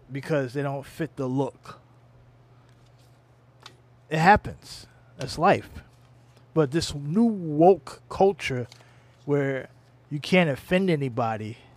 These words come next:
you gotta accept everybody. Bottom line is, being an N F L cheerleader is not for everybody. Okay? Period. Not everyone could be a model.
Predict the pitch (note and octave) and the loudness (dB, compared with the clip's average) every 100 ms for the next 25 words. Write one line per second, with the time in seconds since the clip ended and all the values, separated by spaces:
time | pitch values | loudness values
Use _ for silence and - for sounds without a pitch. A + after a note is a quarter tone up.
0 | _ _ _ - C3+ E3 C#3 A#2+ - F3 | _ _ _ -10 2 2 2 -4 -2 -2
1 | D3+ - - F3+ E3+ A2 A2+ G2+ G2 A2 | -2 -6 0 2 2 0 -4 -6 -12 -16
2 | - - - A3+ G3+ G3 F#3+ E3 D3+ - | -20 -20 0 2 6 6 6 4 -2 -4
3 | - - - - _ C#3+ G#3+ G#3+ F#3+ G3 | -14 -20 -20 -20 _ 2 4 6 4 4
4 | F#3+ - F#3 E3+ - F3+ F#3 G3 G3 D#3+ | 2 6 6 6 4 4 4 4 4 2
5 | C3 D#3+ D3 A2 E3 D3 D#3 C3+ B2 A2 | 0 0 0 0 2 4 4 2 0 -6
6 | F2+ - - _ _ _ _ _ _ _ | -8 -18 -20 _ _ _ _ _ _ _
7 | _ _ _ _ A#2 B2 D#3+ E3 - _ | _ _ _ _ -10 2 4 4 0 _
8 | - G#3+ F#3 A2 - _ _ _ _ _ | 4 6 6 4 -6 _ _ _ _ _
9 | _ _ _ _ D3+ F#3 F3+ G3 F#3 F3+ | _ _ _ _ 0 4 8 8 8 6
10 | E3+ D#3+ D3+ D#3 D3 D3 B2+ G#2 G2 | 4 2 4 4 6 6 6 0 -10